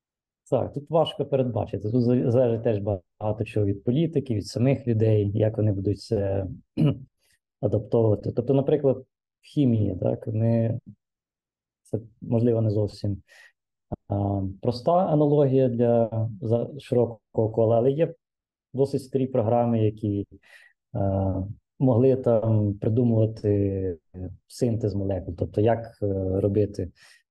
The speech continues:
нові молекули, скажімо так. І ці програми, в принципі, були не дуже поганими, але їх не використовували, тому що фактично не хотіли використовувати. Це, це моє таке бачення.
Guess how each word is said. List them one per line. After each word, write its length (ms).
нові 240
молекули, 600
скажімо 440
так. 200
І 200
ці 520
програми, 380
в 60
принципі, 340
були 180
не 120
дуже 200
поганими, 640
але 480
їх 240
не 140
використовували, 680
тому 340
що 640
фактично 420
не 220
хотіли 420
використовувати. 720
Це, 280
це 100
моє 200
таке 220
бачення. 360